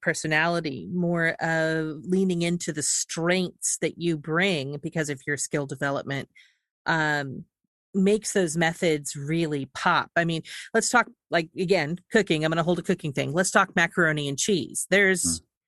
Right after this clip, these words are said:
Speaker 1: about a bazillion different <laughs> ways you can do, you know, macaroni and cheese. And there's a big difference between the Blue Box Craft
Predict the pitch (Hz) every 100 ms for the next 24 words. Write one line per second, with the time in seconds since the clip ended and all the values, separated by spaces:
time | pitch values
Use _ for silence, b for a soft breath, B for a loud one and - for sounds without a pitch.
0 | _ - 196 196 170 151 180 147 185 226
1 | 214 170 151 156 - 170 - 220 190 151
2 | 202 151 156 165 160 151 147 139 - _
3 | - 160 151 156 151 165 147 143 139 143
4 | - 254 170 123 - - B B B B
5 | - 214 196 185 175 170 170 - _ _
6 | _ _ _ - 175 208 220 196 160 -
7 | 247 254 208 - 240 247 - 180 165 -
8 | 190 - 185 175 165 175 185 175 170 156
9 | - - - 233 208 175 165 -